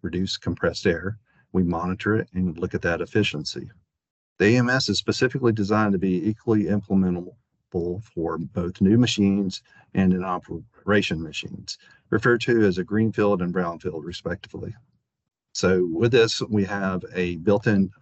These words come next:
O P C U A server in addition to, uh,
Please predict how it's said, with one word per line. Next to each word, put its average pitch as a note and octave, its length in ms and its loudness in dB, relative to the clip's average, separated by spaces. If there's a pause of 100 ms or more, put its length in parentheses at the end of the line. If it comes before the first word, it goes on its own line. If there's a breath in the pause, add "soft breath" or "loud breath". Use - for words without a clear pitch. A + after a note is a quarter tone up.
O F#2+ 80 2
P G#2+ 140 0
C A2+ 200 -2
U A2 160 4
A B2 100 6
server F2+ 500 -4 (320 soft breath)
in F#2+ 160 0
addition F#2 600 0
to, E2+ 380 -6 (480 soft breath)
uh, D#2 180 -8